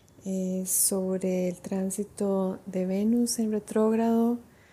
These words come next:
que dura cuarenta días. Estamos en, en mero, mero tránsito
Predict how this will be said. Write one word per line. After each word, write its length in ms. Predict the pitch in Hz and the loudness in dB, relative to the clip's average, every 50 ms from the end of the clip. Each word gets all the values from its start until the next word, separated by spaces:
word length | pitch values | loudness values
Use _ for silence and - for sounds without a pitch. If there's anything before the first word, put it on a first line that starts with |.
| - - - - _ _ _ _ _ - - - - | -20 -20 -20 -20 _ _ _ _ _ -20 -20 -20 -12
que 400 | - - 208 196 196 190 185 185 | -6 -4 -2 0 2 2 2 2
dura 260 | 185 185 185 180 196 196 | 2 2 2 0 0 -2
cuarenta 500 | - 214 196 190 185 185 185 - 190 180 | 0 0 2 2 2 0 0 -2 -2 0
días. 520 | 180 180 180 190 196 - - - - - - 208 | 0 0 -2 -4 -4 -4 -6 -6 -8 -8 -8 -10
Estamos 680 | 196 185 - - 185 180 185 190 196 190 - - - | -10 -8 -8 -6 -4 -4 -4 -4 -4 -6 -8 -8 -6
en, 320 | 185 175 175 175 180 170 - - - - _ _ _ - - - - - - | -6 -6 -6 -6 -8 -10 -12 -16 -20 -20 _ _ _ -20 -20 -20 -20 -16 -10
en 220 | - 190 185 185 180 | -6 -4 -2 0 0
mero, 240 | 180 185 185 202 196 | 0 2 2 2 2
mero 260 | 190 190 185 185 185 | 2 2 0 0 -2
tránsito 640 | - - 180 175 175 180 - - 196 - - - | -4 -2 -2 -2 -2 -2 -4 -6 -8 -8 -8 -12